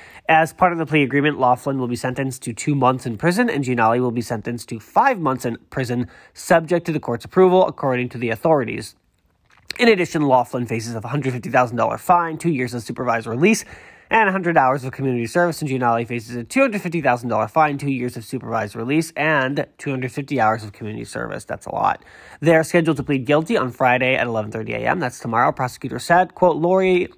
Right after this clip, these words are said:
and Mosimo are going through the legal process and want to put this behind them," a source close to the couple said to C N N.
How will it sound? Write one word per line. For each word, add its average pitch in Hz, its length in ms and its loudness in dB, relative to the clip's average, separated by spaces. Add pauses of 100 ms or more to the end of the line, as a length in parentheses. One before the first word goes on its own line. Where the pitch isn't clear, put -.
(120)
and 147 200 -2
Mosimo 160 380 2
are 131 180 4
going 127 260 0
through 127 160 -4
the 117 60 -2
legal 113 240 -4
process 139 420 0
and 127 80 -2
want 117 140 -4
to - 60 -10
put 208 260 -2
this 190 180 -2
behind 143 400 0
them," 135 140 0
a - 40 -8
source 123 380 -6
close 123 320 -6
to - 100 -20
the - 60 -20
couple 120 400 -2 (640)
said 120 200 -4
to 110 60 -10
C 113 120 -6
N 139 100 2
N. 143 220 0